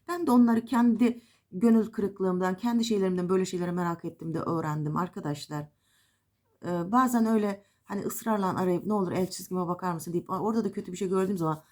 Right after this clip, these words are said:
o kadar üzülüyorum ki arkadaşlar, o kadar üzülüyorum ki.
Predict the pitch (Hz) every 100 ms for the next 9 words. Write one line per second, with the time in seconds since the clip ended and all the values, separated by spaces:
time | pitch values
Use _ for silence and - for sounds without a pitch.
0 | _ _ - 226 180 233 196 185 196 214
1 | 233 202 160 165 170 180 156 151 - -
2 | 190 185 180 175 185 190 190 - 151 147